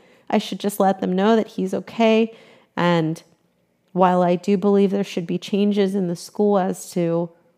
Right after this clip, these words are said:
whether peanut butter should be around somebody who, or peanut anything should be around somebody with a severe allergy that,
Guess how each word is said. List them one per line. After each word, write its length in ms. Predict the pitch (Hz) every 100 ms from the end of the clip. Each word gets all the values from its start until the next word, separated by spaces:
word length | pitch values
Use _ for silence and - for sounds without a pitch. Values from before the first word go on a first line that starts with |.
| _
whether 400 | 170 180 180 180
peanut 480 | 175 - 190 175 -
butter 280 | 196 185 190
should 280 | - 185 -
be 160 | 175
around 540 | 165 160 165 190 214 208 -
somebody 680 | - - 208 208 208 220 226
who, 220 | 233 196 175
or 140 | -
peanut 480 | - - 202 208 208 -
anything 560 | 190 196 208 233 226
should 200 | 214 -
be 140 | 185 175
around 360 | 180 180 190
somebody 340 | 202 208 202 190
with 180 | 196 196
a 60 |
severe 420 | 185 196 185 185
allergy 460 | 180 180 202 202 220
that, 240 | 208 202